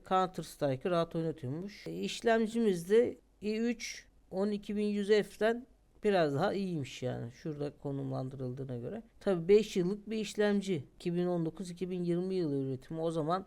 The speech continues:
taksitten almıştım. Şu anda bu şekilde. Oyunu çalıştıracak mı diye bakalım. Oyun seçelim diyelim. G-, G T A oynamıştım arkadaşlar ben bunda.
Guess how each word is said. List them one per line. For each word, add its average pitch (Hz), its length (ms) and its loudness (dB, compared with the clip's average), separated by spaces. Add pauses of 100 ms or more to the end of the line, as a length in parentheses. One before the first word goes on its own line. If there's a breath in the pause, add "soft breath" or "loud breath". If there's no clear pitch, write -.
taksitten 175 540 -6
almıştım. 170 680 0 (140)
Şu - 280 0
anda 180 480 2
bu 202 100 -2
şekilde. 165 520 -2
Oyunu 180 520 -2 (320)
çalıştıracak 175 880 -2
mı 143 160 -6
diye 135 240 0
bakalım. 131 520 -6
Oyun 160 280 -4
seçelim 127 640 -8
diyelim. 139 320 -10
G-, 151 260 0
G 190 200 4
T 226 160 4
A 214 40 6
oynamıştım 226 480 2
arkadaşlar 147 680 -2
ben 123 240 -4
bunda. 208 320 -4